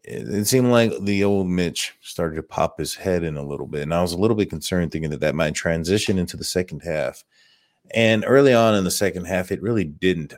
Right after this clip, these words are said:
But as the game started to count again towards the end, uh, no, you know what? In the second half, it just, he, he did a lot better. It's just, it's not better than mediocre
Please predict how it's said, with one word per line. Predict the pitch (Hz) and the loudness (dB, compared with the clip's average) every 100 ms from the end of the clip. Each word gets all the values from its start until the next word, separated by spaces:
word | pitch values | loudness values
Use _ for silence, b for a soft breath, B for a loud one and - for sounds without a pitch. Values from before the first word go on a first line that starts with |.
| - | -18
But | 85 90 85 - - | -4 0 0 -2 -6
as | 95 95 87 | -4 -4 -4
the | 90 | -8
game | 87 101 107 | -4 -2 0
started | 98 95 90 80 | -2 -2 -2 -4
to | - | -12
count | - 78 78 | -6 -6 -6
again | 76 80 78 | -10 -8 -8
towards | 76 69 71 | -10 -16 -18
the | - 80 | -14 -10
end, | 80 80 76 _ _ _ _ _ _ _ _ _ _ _ _ | -8 -8 -12 _ _ _ _ _ _ _ _ _ _ _ _
uh, | - | -8
no, | - 78 | -2 0
you | 80 | 2
know | 76 | 2
what? | 78 78 | 2 0
In | |
the | 73 | -2
second | - 69 | -2 -2
half, | 123 127 120 | 0 0 0
it | - | -4
just, | 107 104 - - | -4 -4 -6 -8
he, | - 95 104 | -14 -10 -4
he | 123 | 0
did | 131 | 4
a | 135 | 4
lot | 123 95 78 | 4 0 0
better. | 82 76 | -2 0
It's | 85 - | -2 -2
just, | 101 92 - - _ _ _ _ _ - | -2 -4 -6 -12 _ _ _ _ _ -6
it's | 110 - | -2 0
not | 123 131 92 80 _ - - - _ _ | 2 2 0 -10 _ -20 -20 -20 _ _
better | 113 107 117 117 | -4 4 6 6
than | 107 98 90 85 - | 6 4 0 -4 -8
mediocre | 85 107 110 90 90 104 - 64 - | -4 0 0 0 0 0 -4 -14 -16